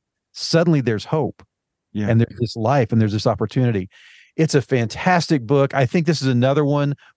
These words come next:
Speaker 1: where the film is different, um, but I would say if you had to choose, read the book or watch the movie, watch the movie.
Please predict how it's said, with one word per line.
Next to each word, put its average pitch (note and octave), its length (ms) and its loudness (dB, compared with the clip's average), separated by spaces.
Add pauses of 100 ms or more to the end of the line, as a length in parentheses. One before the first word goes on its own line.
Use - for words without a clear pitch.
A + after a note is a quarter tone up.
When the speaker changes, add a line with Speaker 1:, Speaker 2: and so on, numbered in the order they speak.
Speaker 1:
where A#2+ 400 0 (800)
the A#2 100 -2
film F3 280 0
is A2+ 160 0
different, A#2+ 760 -2 (480)
um, G#2 580 0
but B2+ 320 0
I C#3 140 2
would D#3 180 4
say D3+ 180 0
if C3+ 100 -2
you C3 60 0
had C#3+ 160 2
to B2+ 60 0
choose, B2+ 260 0
read C3 160 0
the A#2+ 80 0
book B2+ 220 0
or A#2 60 0
watch B2 220 0
the A#2 100 0
movie, B2 240 2
watch A#2 300 0
the A2+ 100 -2
movie. A2+ 400 -2